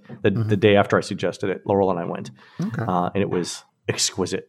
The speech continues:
Speaker 1: I mean, where else can you get a donut bar and fried chicken in the same meal?
Speaker 2: Oh, <laughs> you're not making my New Year's resolution easy, Len.
Speaker 1: Any, any easier, I know. It was
Speaker 2: <laughs>
Speaker 1: delicious. It was so
Speaker 2: Oh.
Speaker 1: good.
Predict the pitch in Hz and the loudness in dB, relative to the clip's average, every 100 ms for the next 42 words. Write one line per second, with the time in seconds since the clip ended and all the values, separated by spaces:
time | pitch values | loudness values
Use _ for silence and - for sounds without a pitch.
0 | - 123 135 214 220 - 139 113 117 104 | 2 6 6 6 4 4 2 4 2 0
1 | 90 101 107 98 - 90 92 85 _ _ | -2 2 2 0 -2 -2 -2 -4 _ _
2 | _ _ 107 101 98 - 92 - 90 - | _ _ 2 2 2 -2 -2 -4 -8 -6
3 | 82 85 82 95 90 - - - - _ | -6 -8 -8 -6 -6 -6 -8 -10 -16 _
4 | - - - - - - - 156 143 - | -10 -8 -8 -12 -14 -10 -4 -2 0 -2
5 | - - 165 - 226 - - 147 - - | -6 -2 -2 -2 -4 -4 -4 -4 -6 -4
6 | 107 98 101 95 113 120 113 123 123 131 | 2 4 4 6 6 6 6 6 6 6
7 | 113 113 117 117 120 117 120 110 113 117 | 6 6 6 6 8 6 6 6 8 8
8 | 117 127 117 76 135 120 120 110 113 117 | 6 2 2 4 6 8 8 8 10 8
9 | 117 110 110 104 104 101 98 95 90 131 | 8 6 8 8 6 4 4 4 4 4
10 | 110 101 - - - - 101 - - - | 4 4 0 -6 -8 -8 -8 -8 -10 -10
11 | - - - - - - - - - | -10 -8 -6 -6 -4 -6 -6 -8 -8